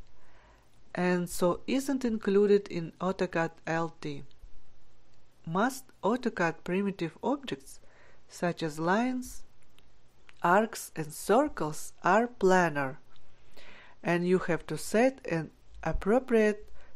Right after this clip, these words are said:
two D plane in three D dimensions if you want to work in three D.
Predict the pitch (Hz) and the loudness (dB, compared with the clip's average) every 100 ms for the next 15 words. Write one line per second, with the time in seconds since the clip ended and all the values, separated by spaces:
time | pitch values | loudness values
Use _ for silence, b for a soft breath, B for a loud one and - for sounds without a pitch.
0 | - - 165 147 143 - 170 226 214 151 | -8 -2 -2 -2 -6 2 4 6 4 0
1 | 165 - - 165 - - 220 202 196 185 | -8 -10 -8 -8 -2 2 4 4 4 4
2 | 170 175 165 160 156 - - 156 - 147 | 2 0 -2 -2 -2 -2 -4 -6 -8 -6
3 | 147 151 139 147 139 180 262 - 160 - | -4 -6 -4 -6 0 2 2 -2 -6 -4
4 | 160 175 156 143 | 0 0 0 -4